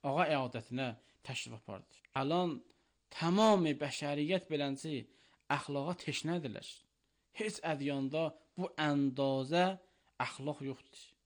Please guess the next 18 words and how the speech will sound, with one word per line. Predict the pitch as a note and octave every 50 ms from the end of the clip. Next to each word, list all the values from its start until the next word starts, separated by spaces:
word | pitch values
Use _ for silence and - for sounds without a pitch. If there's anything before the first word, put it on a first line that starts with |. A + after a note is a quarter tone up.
| _
Var, | - C#3+ E3+ F#3+ G3 E3 C3+ A#2+ A#2 B2+
vəli | C#3+ D3 E3 F3+ - - - -
onların | E3+ D#3+ E3 D#3+ D#3+ F3+ G3+ F3+
camiəsi, | - - D#3+ D3+ C#3+ C#3+ C3+ C3+ C3+ C3+ B2 - - C#3+ -
kamili | - - - - F3 E3+ F3 F3 F3 F3 F3+ G3+ A3 A3+ A3 A3 - _ _ _
bizim | - C3 C3+ D#3 F3+ F#3+ G3 F#3 _ _ _ _
dinimiz | - D3 D3 D3 C#3 D3+ F3 F#3 F3 C#3+
və | C#3 C3+ C3
bizim | B2+ B2 C3+ D3 C#3+ B2+
dinimizin | B2 B2+ B2+ C3 B2+ B2+ B2+ B2 C3+ D#3 D3+ C3+ A#2+ A2+ - - _ _ -
böyüyü | D3 D3+ D3+ D3+ D3 D3 G3 G#3 -
Peyğəmbər | - C#3+ B2+ B2 A#2 A#2 A#2 A#2 A#2 C3+ D3 D3+ B2+ A#2+
Əzimuşşan | A2 A2+ A2+ A2+ A#2 A#2 - C3+ C3 C3
İslamdadır. | B2+ - - B2+ A#2+ A#2+ B2 C3 C3 _ _ _ _ _ _ - _
Ki, | - - C3+
ağa | B2+ B2+ C#3+ C#3+
buyurdu, | C#3 C#3 C3+ C3+ D3+ E3
"Enni | E3 F3 D#3 C#3+ C#3 C#3 C#3 D3 E3 D#3+ C#3+